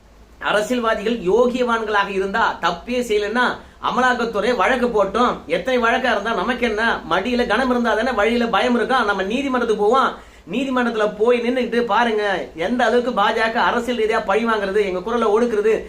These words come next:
அப்படின்னு சொல்லாம, நீங்க தப்பே பண்ணலைன்னு வச்சுங்களேன், கைது பண்ண மறுநாளே ஜாமீன்ல வந்துடலாமே. ஏன் இந்த சக்கர வியூகத்தில் இருக்கக்கூடிய அமலாக்கத்துறை எல்லாம் கண்டு பயப்படணும்? ராணுவ வீரர்கள் மீது சக்கர வியூகமா அப்படின்னா, ஆமா,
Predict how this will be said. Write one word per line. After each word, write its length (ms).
அப்படின்னு 320
சொல்லாம, 340
நீங்க 200
தப்பே 400
பண்ணலைன்னு 500
வச்சுங்களேன், 480
கைது 260
பண்ண 240
மறுநாளே 460
ஜாமீன்ல 440
வந்துடலாமே. 440
ஏன் 260
இந்த 200
சக்கர 360
வியூகத்தில் 400
இருக்கக்கூடிய 500
அமலாக்கத்துறை 640
எல்லாம் 260
கண்டு 200
பயப்படணும்? 580
ராணுவ 460
வீரர்கள் 380
மீது 180
சக்கர 340
வியூகமா 400
அப்படின்னா, 420
ஆமா, 260